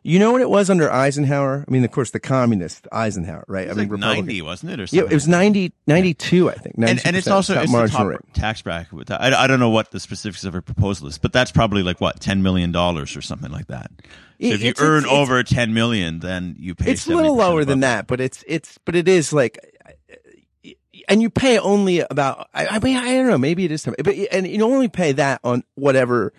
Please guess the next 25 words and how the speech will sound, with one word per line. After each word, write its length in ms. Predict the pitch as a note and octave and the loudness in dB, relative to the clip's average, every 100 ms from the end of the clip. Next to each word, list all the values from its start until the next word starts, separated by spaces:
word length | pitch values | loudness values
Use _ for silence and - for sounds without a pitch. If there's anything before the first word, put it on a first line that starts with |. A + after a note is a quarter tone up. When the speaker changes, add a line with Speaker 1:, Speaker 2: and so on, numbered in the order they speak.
| - | -4
Speaker 1:
puts 220 | D#3+ - | -4 0
you 80 | B2 | 0
above 340 | F#2 E3+ E3 | 2 2 2
the 80 | A2 | -2
bracket, 400 | C#2+ C2+ - - - | -6 -12 -14 -14 -2
right? 120 | A2+ | -2
Speaker 2:
That's 140 | G#2+ | 0
right, 60 | C3+ | 0
Speaker 1:
So 180 | C3 G#2 | 2 2
it, 40 | |
Speaker 2:
that's 180 | C3 - | 0 -4
right. 200 | G#2+ C#2 - | -12 -16 -4
Speaker 1:
so 160 | - | 0
if 80 | E3 | 2
it's, 120 | F3 | 4
like, 120 | E3+ - | 2 2
Speaker 2:
That's 100 | G3 | 2
right. 60 | |
Speaker 1:
five 140 | G3 F3 | 2 2
million, 180 | C#3+ B2+ | 2 2
you 60 | |
don't 140 | C#3+ C#3+ | 2 2
pay 140 | C#3+ | 2
ninety-two 380 | B2 A#2+ A2+ - | 2 0 -2 -4
percent 260 | B2+ B2 | -2 -2